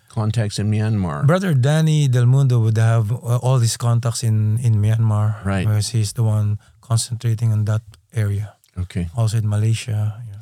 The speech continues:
Speaker 1: So brothers are going from the Philippines into Myanmar.
Speaker 2: Yeah.
Speaker 1: Uh, we have, again, uh, there's a great translation work that has happened. We have a lot of, uh,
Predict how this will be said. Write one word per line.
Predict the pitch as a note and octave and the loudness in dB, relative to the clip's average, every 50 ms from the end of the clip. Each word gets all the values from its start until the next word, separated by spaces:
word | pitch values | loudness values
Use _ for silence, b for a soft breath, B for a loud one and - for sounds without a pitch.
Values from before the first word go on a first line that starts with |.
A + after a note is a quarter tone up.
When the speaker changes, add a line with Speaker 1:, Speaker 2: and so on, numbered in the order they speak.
| A2+ b b b | -20 b b b
Speaker 1:
So | _ - - F2 | _ -10 -8 -6
brothers | - G2 F#2+ G2 F#2+ F2+ F2 | -4 -4 -2 -2 -2 -4 -4
are | F#2 | -4
going | F2 F#2+ F2+ F2+ F2 | -4 -4 -4 -4 -4
from | - - G2+ G#2 | -4 -4 -4 -2
the | G#2 F#2 | -2 -4
Philippines | - G2+ F#2+ F#2 F2 G#2 G2 F#2 F2 | -4 -6 -6 -6 -6 -6 -6 -4 -4
into | F#2+ F2+ F2 - - | -4 -6 -6 -8 -10
Myanmar. | D#2 E2 F2 F2 F2 F2+ F2+ F2 E2+ E2+ E2 E2+ G2 B B B B B B - | -10 -8 -8 -6 -6 -4 -4 -4 -6 -6 -6 -8 -10 B B B B B B -6
Speaker 2:
Yeah. | A#2 A2 G2+ E2 E2 | -4 -2 -2 -2 -4
Speaker 1:
Uh, | |
we | E2+ F2+ F#2+ F#2+ F#2+ F#2 | -4 -4 -4 -4 -4 -2
have, | F#2 F2+ F#2 G2 - - _ _ _ _ _ - | -2 -4 -4 -6 -8 -14 _ _ _ _ _ -10
again, | F#2+ F2+ - G#2 A#2 A#2+ G#2 G2 - - _ _ _ _ _ - | -8 -6 -4 -2 -2 -2 -2 -4 -6 -10 _ _ _ _ _ -10
uh, | E2 E2 | -8 -6
there's | E2 E2+ E2+ D#2 | -6 -6 -6 -6
a | E2+ D#2 | -8 -8
great | D#2+ F2 F2 F2 E2 | -6 -6 -6 -6 -6
translation | - - F2 E2+ F2+ E2+ F#2 F2+ F2+ F2 - - D#2+ | -8 -6 -4 -4 -2 -2 -2 -2 -2 -2 -4 -4 -4
work | F2 F2 D#2+ - | -4 -4 -4 -4
that | - D#2+ | -6 -4
has | E2+ E2 - | -4 -4 -4
happened. | - F2+ E2+ F2 - - C#2+ D#2+ D#2 - - | -4 -4 -4 -4 -6 -6 -8 -8 -8 -8 -8
We | F2 E2+ E2 | -6 -4 -2
have | F2+ F2+ F2+ | -2 -2 -2
a | F2 | -4
lot | E2+ F2 E2+ F2 F2+ F#2+ F#2+ | -4 -4 -4 -2 -2 -2 -2
of, | F2+ - B B B B B B B B B _ _ _ | -4 -6 B B B B B B B B B _ _ _
uh, | E2 E2 D2+ D#2+ E2 D2 - - - | -8 -6 -4 -4 -4 -4 -6 -8 -10